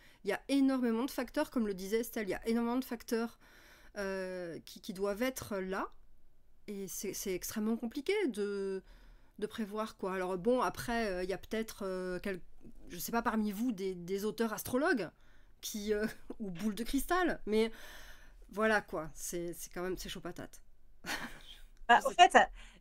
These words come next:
Speaker 2: si, si je peux donner un petit exemple, après, euh, vous me dites, ah, si on, ça, ça, ça tarde trop là-dessus. Mais c'est très bête, c'est que, euh, j'ai écrit deux premiers romans. Euh, donc, euh,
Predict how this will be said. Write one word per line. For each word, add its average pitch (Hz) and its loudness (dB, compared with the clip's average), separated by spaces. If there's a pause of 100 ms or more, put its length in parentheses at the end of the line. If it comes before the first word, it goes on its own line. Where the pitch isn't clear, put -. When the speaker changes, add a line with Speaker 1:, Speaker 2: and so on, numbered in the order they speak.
Speaker 2:
si, 254 4
si 240 2
je - -6
peux 320 6
donner 311 8
un 311 10
petit 262 2
exemple, 277 8
après, 285 10
euh, 233 4
vous 233 -6
me 262 2
dites, 285 0
ah, 240 8
si - 0
on, 226 -6
ça, 220 0
ça, 208 -10 (300)
ça 220 -6
tarde 277 10
trop - 4
là-dessus. 254 2 (680)
Mais 277 8
c'est 262 0
très 294 6
bête, 285 10
c'est - 0
que, - -8 (500)
euh, 226 -6 (460)
j'ai 220 6
écrit 277 4
deux 302 2
premiers 294 2
romans. 277 4 (1080)
Euh, 196 6
donc, 233 -8 (140)
euh, 190 0